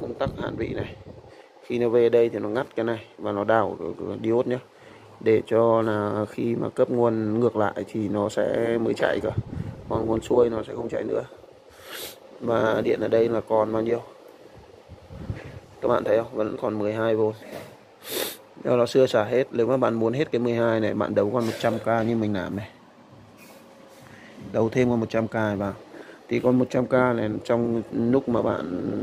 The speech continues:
rút ra này, bạn không dùng nữa thì con một trăm K nó sẽ xả hết điện ở đây đi nhá.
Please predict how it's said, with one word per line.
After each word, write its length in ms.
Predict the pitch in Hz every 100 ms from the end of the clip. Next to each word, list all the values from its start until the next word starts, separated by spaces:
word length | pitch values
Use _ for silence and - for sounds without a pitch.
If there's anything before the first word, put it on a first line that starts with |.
| 104
rút 200 | 135 135
ra 280 | 123 117 117
này, 160 | 113
bạn 140 | 110 110
không 180 | 120 113
dùng 160 | 110
nữa 180 | 110 110
thì 60 | 120
con 100 | 117
một 60 | 113
trăm 200 | 113 110
K 40 |
nó 200 | 113 110 107
sẽ 120 | 113
xả 240 | - 107
hết 160 | 101 127 - 120
điện 180 | 120 110
ở 80 | 107
đây 160 | 107 110
đi 140 | 110
nhá. 160 | 104